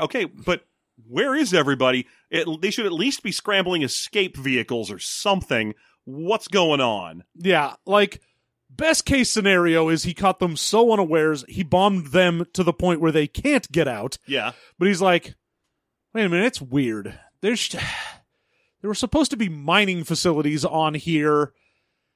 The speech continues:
Speaker 2: And I guess they might have cleaned those up so it didn't look like there was a base here.
Speaker 1: Mm-hmm.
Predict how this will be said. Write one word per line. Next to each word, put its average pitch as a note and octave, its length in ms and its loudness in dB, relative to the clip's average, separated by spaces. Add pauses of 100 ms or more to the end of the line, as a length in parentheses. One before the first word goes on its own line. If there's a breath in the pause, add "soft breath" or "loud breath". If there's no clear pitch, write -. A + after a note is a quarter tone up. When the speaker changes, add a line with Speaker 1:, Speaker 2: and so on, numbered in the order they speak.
(160)
Speaker 2:
And D#3 80 -10
I F3+ 60 -6
guess A#3 260 -2
they C#4 140 0
might G3+ 260 4
have G3 160 -2
cleaned G#3 300 -2
those F3+ 260 2
up G3 160 2
so F3+ 160 2
it D#3+ 80 0
didn't D#3+ 360 -2
look C3 400 -2
like C4 260 2
there C#4+ 160 4
was C4+ 160 0
a C4+ 40 0
base C#4 400 2
here. D#4 420 4
Speaker 1:
Mm-hmm. D#3+ 400 -4